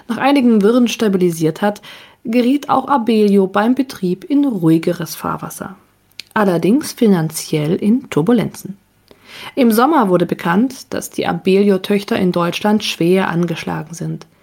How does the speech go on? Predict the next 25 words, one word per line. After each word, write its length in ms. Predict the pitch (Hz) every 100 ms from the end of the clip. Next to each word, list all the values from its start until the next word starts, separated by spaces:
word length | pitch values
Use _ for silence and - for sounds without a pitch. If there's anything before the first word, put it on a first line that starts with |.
| _ - - -
Der 140 | 208
niederländische 580 | 190 233 240 214 208 214
Finanzminister 840 | 202 190 180 185 - 202 208 247 214
wurde 180 | 202
sogar 340 | 196 190 180 180
bei 80 | 180
der 120 | 202
Landesregierung 840 | 202 208 202 196 190 180 190 185
vorstellig 720 | 190 226 220 214 185 175 208
und 160 | 240 214
forderte 540 | - 175 170 180 196
Finanzspritzen. 840 | 196 240 226 175 - - - - 165 - _ - - -
Stuttgart 580 | - 202 196 - 208 -
lehnte 420 | 254 214 175 -
empört 480 | - 202 202 226 -
ab. 200 | 170 - - _ _ - - -
Im 160 | 233 220
Herbst 500 | 202 294 - - -
präsentierte 580 | 247 226 208 226 208
Verkehrsminister 840 | 202 202 202 190 190 190 180 - 180
Winfried 400 | 180 175 170 -
Herrmann 340 | 170 202 277
von 160 | 277 175
den 120 | 156
Grünen 460 | 151 185 208 233